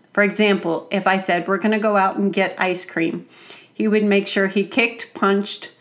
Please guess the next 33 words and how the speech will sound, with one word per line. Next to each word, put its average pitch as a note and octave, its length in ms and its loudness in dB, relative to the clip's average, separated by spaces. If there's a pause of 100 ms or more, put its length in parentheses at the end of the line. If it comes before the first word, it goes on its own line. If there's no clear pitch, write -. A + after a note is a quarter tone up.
(240)
slammed A3 580 0
somebody G#3+ 500 0
up G3+ 160 0
against G3+ 400 -2
the G3 80 -2
wall, F3+ 640 0 (460)
argued A3 500 2
with G#3+ 180 0
everybody, F#3 600 2
so G3 160 0
that F#3 220 2
when F#3+ 160 2
everybody A3+ 560 2
got G#3 220 4
in A3 80 2
the G#3+ 60 2
Suburban, F#3+ 800 0 (460)
he A#3+ 680 0
would G3+ 200 0
have G3 340 0
the G3 140 0
smirk A#3+ 480 2
on A3+ 160 2
his A3 280 -4
face G#3 380 0
and F#3 240 -4
everybody F#3+ 560 0
else F3+ 300 -2
would E3+ 180 -4
be F3 400 0 (540)
mad D#3+ 320 2
at D#3+ 160 0
Rafael. E3 560 0